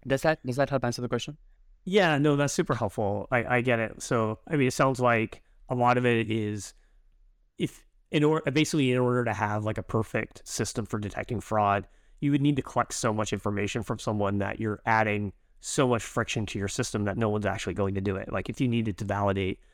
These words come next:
Speaker 2: someone's home address by sending them a, a postcard, and then they have to wait a week to get a postcard and then <laughs> respond by a postcard or something like, you know, something crazy like that, then no one's ever gonna actually do a transaction in your system because it's,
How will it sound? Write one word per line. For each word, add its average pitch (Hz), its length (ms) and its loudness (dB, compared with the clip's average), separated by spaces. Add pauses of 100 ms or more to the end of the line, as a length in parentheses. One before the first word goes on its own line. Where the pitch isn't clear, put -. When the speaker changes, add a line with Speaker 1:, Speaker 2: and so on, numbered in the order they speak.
(180)
Speaker 2:
someone's 107 440 -2 (260)
home 156 200 4
address 104 340 2
by 107 140 0
sending 107 400 0
them 101 160 -2
a, 95 160 -6 (100)
a 123 60 -2
postcard, 101 640 0
and 101 140 0
then 98 80 0
they 98 80 -2
have 104 160 0
to 98 100 -6
wait 104 160 0
a 104 80 0
week 98 220 -2
to 110 80 -6
get 104 100 -2
a 98 40 -6
postcard 95 440 -4
and 101 80 -4
then 101 60 -4
<laughs> - 20 -6
respond 120 420 0
by 120 140 0
a 104 100 0
postcard 110 380 0
or 104 60 -4
something 107 260 -2
like, 104 160 -2 (140)
you - 40 0
know, 120 60 2
something 123 240 0
crazy 107 240 -2
like 101 160 -2
that, 101 260 2 (200)
then 107 200 2 (220)
no 156 140 6
one's 143 140 6
ever 117 200 4
gonna 110 140 2
actually 104 360 0
do 101 140 0
a 101 40 -2
transaction 98 520 -4
in 92 80 -6
your 95 80 -6
system - 320 -8
because 95 260 -6
it's, - 220 -8